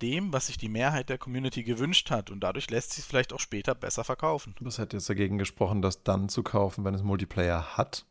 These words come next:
Speaker 2: Und vielleicht, äh, schon irgendwer eine Review dazu draußen hat, dass ihr seht, oh, der Multiplayer lohnt sich auch wirklich?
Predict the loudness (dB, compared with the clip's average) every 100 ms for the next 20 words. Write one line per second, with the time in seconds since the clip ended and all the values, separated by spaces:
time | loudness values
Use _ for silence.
0 | _ -4 -2 8 8 8 2 2 4 2
1 | 0 4 4 6 4 4 2 2 0 4
2 | 4 4 2 2 0 0 2 4 4 4
3 | 6 6 2 2 2 2 4 0 -2 -4
4 | -4 -4 -6 -8 -10